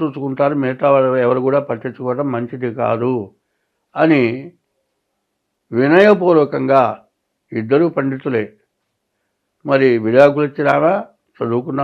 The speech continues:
విద్యావంతురాలు, సరే అనర్గళమైన పండితులు నరసింహారావు గారు, వాళ్ళకి చెప్పగల వాళ్ళు ఎవరూ లేరు. ఏదైనా ఉంటే వాళ్ళు వాళ్ళు మాట్లాడుకోగలరు. అందులో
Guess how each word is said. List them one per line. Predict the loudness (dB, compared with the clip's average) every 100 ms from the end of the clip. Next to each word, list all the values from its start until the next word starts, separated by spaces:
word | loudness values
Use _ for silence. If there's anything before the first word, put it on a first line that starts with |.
| -6
విద్యావంతురాలు, | -2 2 2 0 -4 -4 -4 -8 _ _ _ _ _ _ _ _ _ _ _
సరే | 2 4 4
అనర్గళమైన | 4 4 4 6 8 8 6 4
పండితులు | 2 0 0 0 0
నరసింహారావు | -2 -2 0 0 0 -4
గారు, | -6 -12 _ _ _ _ _ _ _ _ _ _ _ _
వాళ్ళకి | 4 6 8 6 4
చెప్పగల | 2 2 4 6 6
వాళ్ళు | 6 4 0
ఎవరూ | 0 0 -2
లేరు. | -4 -6 -8 _ _ _ _ _ _ _ _ _ _ 0
ఏదైనా | 2 4 4 4
ఉంటే | 4 2
వాళ్ళు | 4 4 4
వాళ్ళు | 2 2 0 -2
మాట్లాడుకోగలరు. | -2 -2 -4 -4 -8 -8 -10 -16 _ _ _ _ _ _ _ _ _ _ _ -10
అందులో | -2 4 6